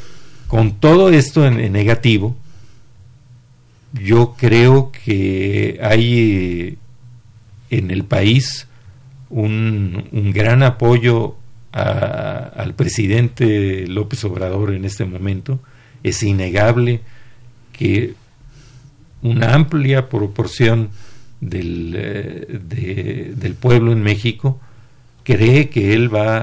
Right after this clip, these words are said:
a cumplir sus promesas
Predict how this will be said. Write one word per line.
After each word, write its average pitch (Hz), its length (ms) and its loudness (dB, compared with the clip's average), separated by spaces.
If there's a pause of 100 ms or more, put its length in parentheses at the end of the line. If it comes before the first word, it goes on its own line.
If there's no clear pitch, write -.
(120)
a 87 560 -6 (300)
cumplir 113 600 0 (1300)
sus 135 420 2
promesas 117 920 -2